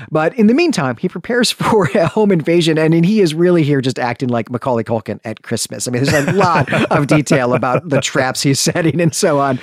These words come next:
Speaker 1: Uh, and the attack comes. Uh, there's some really great, really creepy tension building up to all of this.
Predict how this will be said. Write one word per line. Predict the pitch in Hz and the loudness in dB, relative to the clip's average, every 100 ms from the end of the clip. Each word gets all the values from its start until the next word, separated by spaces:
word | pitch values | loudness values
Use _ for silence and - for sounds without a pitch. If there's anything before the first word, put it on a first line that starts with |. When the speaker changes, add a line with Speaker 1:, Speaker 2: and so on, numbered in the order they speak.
| - 330 247 | -8 -6 -2
Speaker 1:
Uh, | - 175 202 | 0 2 2
and | 202 | 2
the | 220 | 2
attack | - 320 - | 0 -4 -2
comes. | - 139 190 - 262 226 | -2 -2 -2 -6 -8 -4
Uh, | 160 170 | 0 0
there's | 180 | 2
some | 196 165 190 | 2 2 2
really | 262 269 208 | 0 2 2
great, | 160 156 160 - | 2 0 0 -2
really | 165 202 226 202 | -2 2 2 2
creepy | 165 - 160 151 131 | 0 -2 -2 0 -4
tension | 110 131 127 - 110 | -2 -4 -2 -2 -4
building | 110 117 113 - | -2 -4 -4 -4
up | 123 - | -6 -4
to | 160 | -2
all | 156 170 | 0 0
of | 165 | 0
this. | 180 165 | -2 -4